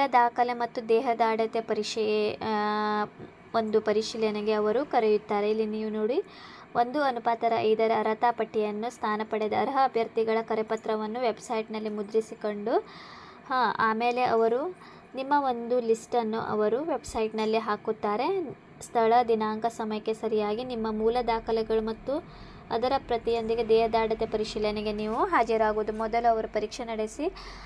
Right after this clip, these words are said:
ಆಮೇಲೆ ನೀವು ಅಲ್ಲಿ ಸೆಲೆಕ್ಟ್ ಆದರೆ ಅಂಥವರಿಗಷ್ಟೇ ಅವರು ಒಂದು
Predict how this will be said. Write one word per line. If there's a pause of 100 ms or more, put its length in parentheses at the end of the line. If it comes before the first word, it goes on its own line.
(180)
ಆಮೇಲೆ
ನೀವು
ಅಲ್ಲಿ (540)
ಸೆಲೆಕ್ಟ್
ಆದರೆ (300)
ಅಂಥವರಿಗಷ್ಟೇ
ಅವರು (500)
ಒಂದು